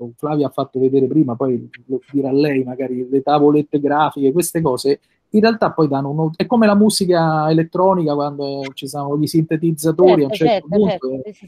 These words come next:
Speaker 2: sì, sì.
Speaker 1: cioè, il pianista poi rimane pianista, può diventare pure un esperto di tastiere, ma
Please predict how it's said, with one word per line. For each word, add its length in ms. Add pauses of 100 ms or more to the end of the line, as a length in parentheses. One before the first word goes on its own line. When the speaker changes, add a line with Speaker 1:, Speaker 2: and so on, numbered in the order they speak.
Speaker 2:
sì, 100
sì. 140
Speaker 1:
cioè, 140
il 180
pianista 580
poi 340
rimane 320
pianista, 440
può 120
diventare 480
pure 200
un 160
esperto 440
di 120
tastiere, 600
ma 140